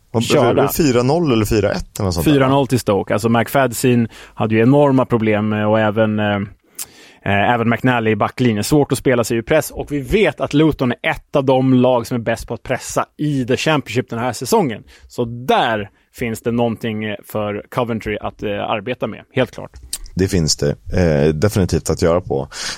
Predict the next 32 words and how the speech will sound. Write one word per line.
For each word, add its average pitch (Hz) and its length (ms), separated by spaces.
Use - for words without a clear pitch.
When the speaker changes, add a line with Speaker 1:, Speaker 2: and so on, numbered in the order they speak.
Speaker 1:
Eh, 110 300
det 110 180
kan 139 320
vara 127 240
intressant 127 580
att 110 100
hålla 117 200
koll 139 280
på - 140
saker, 110 600
till 120 180
exempel 165 520
det 107 280
att 107 420
om 208 240
Coventry 95 420
skulle 92 240
vinna 82 240
det 82 80
här, 82 240
då 135 140
blir 131 300
Mark 110 300
Robins 101 400
den 107 100
åttonde 160 500
managern 127 680
att 113 160
flyttas 127 460
upp 175 320
från 104 180
fjärde 113 460